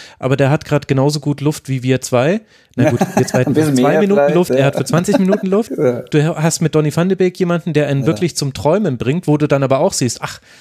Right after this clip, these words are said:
Speaker 1: ah, oh, okay, also so gut
Speaker 2: Mhm.
Speaker 1: lief anscheinend das Spielersatztraining bei United jetzt nicht. Und so kannst du ja noch weitere Namen nennen.
Speaker 2: Ja. Also das hat mich auch gewundert. Ähm, vor allem bei Ekitike ist ja irgendwie so ein bisschen ein kleines Mysterium,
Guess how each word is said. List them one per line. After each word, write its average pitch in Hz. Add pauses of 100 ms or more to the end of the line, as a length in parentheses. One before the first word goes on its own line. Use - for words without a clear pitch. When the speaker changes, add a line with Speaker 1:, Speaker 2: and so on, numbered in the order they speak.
(280)
Speaker 1:
ah, 156 (100)
oh, 160
okay, 127
also 117
so 160
gut 175
Speaker 2:
Mhm. -
Speaker 1:
lief 175
anscheinend 147
das 131
Spielersatztraining 147
bei 156
United 143
jetzt 135
nicht. 175 (560)
Und 151
so 165
kannst 170
du 165
ja 151
noch 143
weitere 165
Namen 98
nennen. 101
Speaker 2:
Ja. 104 (840)
Also 135
das 139
hat -
mich 147
auch 147
gewundert. 165
Ähm, 127
vor 113
allem 123
bei 113
Ekitike 127
ist 127
ja 117
irgendwie 120
so 117
ein -
bisschen 127
ein 123
kleines 110
Mysterium, 143